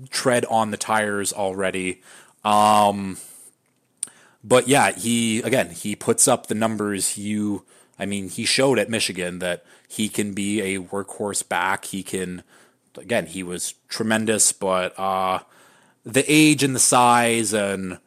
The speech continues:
it just kind of lowers things for him. I still like Blake Corum, but, uh, yeah. And one of my running backs to look out for at the Combine this year is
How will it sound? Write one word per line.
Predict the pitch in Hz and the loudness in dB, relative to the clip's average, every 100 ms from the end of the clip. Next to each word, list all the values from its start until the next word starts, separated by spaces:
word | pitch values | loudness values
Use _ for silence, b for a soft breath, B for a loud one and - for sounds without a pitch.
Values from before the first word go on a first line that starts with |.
| _ - | _ -8
it | |
just | 110 - | -4 2
kind | 131 | 2
of | 117 98 | 2 0
lowers | 110 110 104 | -2 0 -2
things | - 104 98 | -2 -2 -4
for | - | -4
him. | 98 104 | -4 -2
I | 98 | -2
still | 123 | -2
like | 117 117 - | 0 -2 0
Blake | 110 101 | -4 -2
Corum, | 113 110 107 104 104 | 0 2 2 0 -2
but, | 98 92 90 104 | -2 -2 -2 -4
uh, | 92 90 87 92 - _ B B B | -4 -2 -2 -4 -6 _ B B B
yeah. | 73 - - _ B B B - | -18 -16 -18 _ B B B -2
And | 113 113 113 110 - | 2 2 2 -2 -6
one | 117 123 | -4 0
of | |
my | 127 | 2
running | 123 120 117 | 2 2 2
backs | 107 110 - - | 2 2 2 -2
to | - 104 | -2 -6
look | 95 107 - | -2 -4 -2
out | 110 107 | -4 -2
for | - 107 101 101 92 104 | -4 -2 -2 -2 -4 -6
at | - | -6
the | |
Combine | - 107 101 101 95 95 | -4 -2 0 2 0 -2
this | 92 - | -2 -2
year | 101 98 98 | -4 -6 -6
is | 101 95 | -8 -10